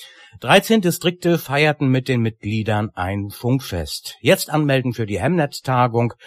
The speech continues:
aktuelle Conteste und was gibt es Neues vom Funkwetter.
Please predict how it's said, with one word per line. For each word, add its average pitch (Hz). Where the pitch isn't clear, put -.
aktuelle 180
Conteste 110
und 135
was 107
gibt -
es 113
Neues 90
vom 85
Funkwetter. 95